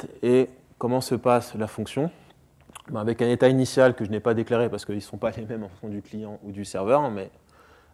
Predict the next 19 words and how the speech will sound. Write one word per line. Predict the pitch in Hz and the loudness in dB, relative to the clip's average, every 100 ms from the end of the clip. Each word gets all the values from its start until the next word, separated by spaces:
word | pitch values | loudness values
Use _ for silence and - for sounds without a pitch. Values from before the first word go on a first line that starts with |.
| - | -4
à | 117 | -4
supposer | - 120 123 | 0 0 0
qu'on | 113 | 2
part | 110 | 2
d'un | 107 | 2
état | 104 104 | -2 -4
initial, | 98 98 113 131 113 - - _ - | -4 -2 2 2 0 -8 -20 _ -4
voilà | 101 117 | 2 2
comment | 120 113 110 | 2 0 -2
je | |
présente | 98 110 110 117 | -4 -4 -4 -4
ma | 104 | -6
machine | 101 - 113 | -6 -6 -6
à | 101 | -4
état | 95 110 110 - _ _ - _ | -2 0 -2 -4 _ _ -20 _
précédent, | - 104 107 104 | -16 -10 -10 -10
euh, | 110 107 98 92 | -12 -10 -10 -10
présentée | - 104 101 127 123 123 _ | -12 -12 -8 -4 -6 -6 _
avant. | 113 107 101 | -6 -6 -8